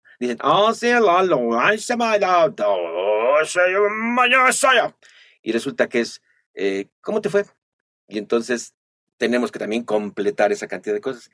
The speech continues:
Y antes, como te digo, no había buenos, eh, bueno, no, no estaban en, en, empapados en el, en el japonés.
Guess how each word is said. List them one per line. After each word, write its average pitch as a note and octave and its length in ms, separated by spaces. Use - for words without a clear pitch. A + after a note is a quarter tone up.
Y C#3+ 140
antes, D#3 360
como G2+ 240
te G#2 100
digo, A2+ 200
no A#2 120
había A2+ 200
buenos, A2+ 380
eh, C#2 180
bueno, F#2+ 260
no, A#2 200
no B2+ 140
estaban C3+ 280
en, G2 140
en, C#2+ 340
empapados G2+ 920
en F#2 60
el, E2 180
en F2 140
el F2 200
japonés. F#2+ 580